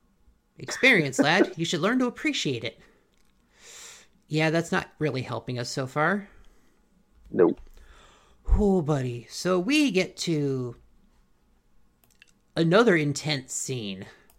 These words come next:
Speaker 1: So they're kind of in the cell. They're watching what's going on. And they see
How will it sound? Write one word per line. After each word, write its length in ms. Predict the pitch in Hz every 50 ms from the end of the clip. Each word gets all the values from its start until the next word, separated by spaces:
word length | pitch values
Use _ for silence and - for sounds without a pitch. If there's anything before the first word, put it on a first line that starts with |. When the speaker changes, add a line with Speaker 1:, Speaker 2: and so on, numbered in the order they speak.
| _ _ _ _ _ _ _ _ _ _ -
Speaker 1:
So 200 | - 156 143 160
they're 380 | 170 220 233 240 240 233 233 -
kind 300 | - 233 214 220 220 214
of 60 | 208
in 100 | 214 214
the 60 | 208
cell. 360 | 202 - - 156 156 156 151
They're 160 | 147 170 175
watching 400 | 165 165 160 160 160 - - 160
what's 160 | 151 156 151 -
going 320 | - 147 143 143 143 135
on. 360 | 123 123 120 123 127 123 117 - _ _ _ _ _ _ _ _ _ _ _ _ _ _
And 140 | - 220 233
they 100 | 240 240
see 640 | 233 - - 247 233 226 220 214 214 208 202 196